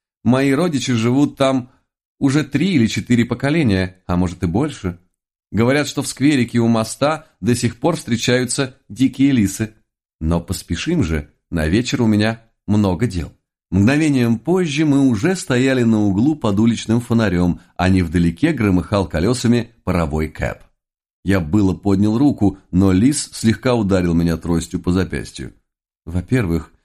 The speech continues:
если ты согласился работать на меня, то будь добр соблюдать некоторые правила. Одно из них гласит: никогда не садись в кэб, управляемый вороной лошадью».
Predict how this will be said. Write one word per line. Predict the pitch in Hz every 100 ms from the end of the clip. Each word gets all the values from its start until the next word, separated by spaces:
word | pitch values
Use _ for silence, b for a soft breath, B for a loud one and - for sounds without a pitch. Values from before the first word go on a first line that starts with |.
| _ -
если | 95 104 101 98
ты | 104
согласился | 95 95 98 92 98 -
работать | 92 90 87 92 90
на | 92
меня, | 92 90 104 113 - _
то | -
будь | 113 180 202 92
добр | 101 90 90 - -
соблюдать | - 123 113 113 113 107
некоторые | 107 104 - 85 90
правила. | 98 76 76 80 82 _ _ _ _ _
Одно | 113 110 127
из | 123
них | 110 123
гласит: | 123 120 - 104 - _ _
никогда | - 127 123 123 123 113 120
не | 127
садись | 123 117 104 92
в | -
кэб, | - 135 135 _ _
управляемый | 107 95 117 104 110 117 117 123 120 _ -
вороной | 101 123 120 117
лошадью». | 127 104 - 80 90 87